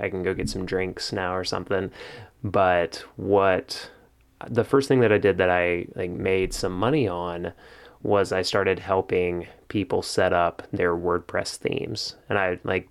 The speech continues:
they said, like, "Oh, like, you're a developer." I was like, "No, not a developer at all, but I can, like, help you press the right buttons to get your WordPress theme set up and run."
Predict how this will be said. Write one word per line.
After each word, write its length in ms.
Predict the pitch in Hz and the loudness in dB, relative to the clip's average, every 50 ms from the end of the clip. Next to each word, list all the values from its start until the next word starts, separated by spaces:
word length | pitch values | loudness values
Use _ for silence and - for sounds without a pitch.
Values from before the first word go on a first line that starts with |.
| _ | _
they 160 | - 113 107 101 | 2 2 2 2
said, 260 | - - 98 95 98 | 2 0 0 0 0
like, 200 | 110 120 127 - | 0 0 -2 0
"Oh, 140 | 214 220 226 | 0 2 4
like, 240 | - 107 101 95 - | 4 4 4 4 4
you're 100 | 110 113 | 2 4
a 40 | 107 | 4
developer." 340 | 123 117 147 151 120 104 98 | 4 2 2 2 2 0 -2
I 40 | 92 | -2
was 100 | 87 92 | -4 -6
like, 140 | 90 107 | -8 -8
"No, 360 | - 101 - - - - - - - - | -8 -8 -8 -8 -10 -10 -12 -12 -10 -8
not 200 | - 87 87 87 | -6 -6 -6 -6
a 60 | 85 | -6
developer 640 | 90 87 90 87 85 90 - - - 104 92 95 - - | -6 -4 -2 -2 -2 -2 -4 -6 -6 -6 -6 -8 -6 -2
at 200 | 95 92 90 - | -2 0 0 0
all, 320 | 90 - - - 92 98 - | -2 -4 -4 -6 -6 -6 -4
but 120 | 95 92 | -2 0
I 100 | 90 90 | 0 -2
can, 380 | - - 104 98 95 95 92 92 | -2 -4 -2 -2 -2 -2 -2 0
like, 220 | 95 92 90 - - - - - - - - - | -2 -2 -2 -4 -10 -20 -20 -20 -20 -20 -8 -2
help 280 | - 107 101 - - | 0 0 0 -2 -4
you 200 | 101 98 92 92 | -4 -4 -2 -4
press 380 | 90 - - - 107 - - - | -4 -4 -4 -4 -4 -4 -4 -4
the 120 | - 104 | -2 0
right 260 | 95 92 92 90 - - | 0 0 0 -2 -2 0
buttons 380 | 104 92 90 95 95 - - | 0 0 0 -2 -6 -10 -8
to 100 | - - | -8 -6
get 180 | 92 95 87 - | -6 -6 -4 -4
your 100 | - 90 | -4 -4
WordPress 500 | 85 87 87 90 - - - - - - | -2 -2 -2 -4 -4 -6 -8 -8 -8 -8
theme 400 | - - - - - - 113 104 - - - - | -8 -6 -6 -4 -2 -2 -2 -4 -6 -10 -14 -14
set 220 | - - - 113 | -6 -4 -2 -2
up 160 | 107 - - - | -2 -4 -4 -4
and 100 | - - | -4 -4
run." 260 | - - - - | -4 -4 -4 -4